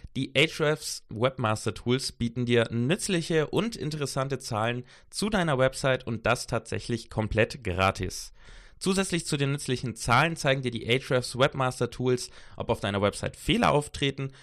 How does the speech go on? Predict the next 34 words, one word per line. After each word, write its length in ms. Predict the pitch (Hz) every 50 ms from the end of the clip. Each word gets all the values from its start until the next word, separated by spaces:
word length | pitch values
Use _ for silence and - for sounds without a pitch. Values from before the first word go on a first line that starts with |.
| - -
und 240 | - - 151 156 123
was 200 | 113 113 - -
du 100 | - -
optimieren 520 | 113 - - - 139 131 110 101 - 92 90
solltest. 640 | 90 - 50 50 - - - - - - - - - - _ _ - - - - - -
Mit 220 | 117 123 - -
all 220 | - 113 135 170 185
diesen 240 | 202 196 175 180 165
Infos 400 | 151 170 170 - 156 135 - -
zusammen 440 | - 107 101 110 120 139 156 151
kannst 300 | - - 139 131 123 -
du 140 | - 104 92
handeln 460 | 110 113 139 160 175 180 185 190 190
und 200 | - - 117 113
wirst 260 | 123 139 139 - - 131
definitiv 640 | 131 147 156 - 156 139 123 - - 139 127 - -
deine 260 | - 120 123 127 127
Rankings 420 | 113 113 113 120 - 123 117 117 -
in 160 | - 107 98
Google 340 | 101 107 107 113 110 - -
steigern 520 | - - - - 101 98 95 92 92 92 -
können. 380 | - - - - - - - - - _ - - - - - - - - - -
Melde 260 | 110 131 185 220 233
dich 160 | 226 220 -
noch 160 | 196 160 -
heute 260 | 160 156 170 170 175
zu 120 | 160 - 147
den 160 | 135 123 110
kostenlosen 640 | - 151 170 - - - 165 151 151 151 143 143 - -
Ahrefs 560 | 117 131 139 - - 131 123 123 123 - -
Webmaster 520 | 120 120 - 120 101 98 - - 98 90
Tools 320 | - - 104 104 98 - -
an 280 | 98 107 143 180 - -
auf 280 | 104 101 95 - -